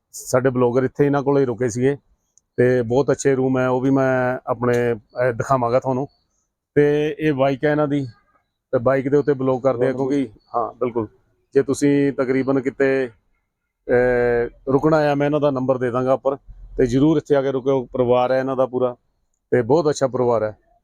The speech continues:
Speaker 1: ਤੇ ਹੁਣ ਇਹ ਬਲੌਗਿੰਗ ਕਰਨ ਜਾ ਰਹੇ ਆ। ਅੱਜ ਕੁੱਲੂ ਦੇ ਆਲੇ ਦੁਆਲੇ ਦੀ ਜੇ ਵੀ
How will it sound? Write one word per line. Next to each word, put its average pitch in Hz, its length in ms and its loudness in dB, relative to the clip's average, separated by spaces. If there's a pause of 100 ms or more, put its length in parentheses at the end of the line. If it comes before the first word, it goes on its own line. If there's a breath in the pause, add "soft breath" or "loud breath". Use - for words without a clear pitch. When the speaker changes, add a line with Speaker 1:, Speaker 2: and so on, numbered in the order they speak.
(1160)
Speaker 1:
ਤੇ 160 220 4
ਹੁਣ 147 220 0
ਇਹ 160 200 0
ਬਲੌਗਿੰਗ 143 380 0
ਕਰਨ 147 140 2
ਜਾ 139 180 2
ਰਹੇ 143 260 0
ਆ। 143 200 -2
ਅੱਜ 131 180 -4 (300)
ਕੁੱਲੂ 156 300 2
ਦੇ 147 140 2
ਆਲੇ 135 160 0
ਦੁਆਲੇ 131 200 -2
ਦੀ 131 120 -4
ਜੇ 131 180 0
ਵੀ 147 280 -2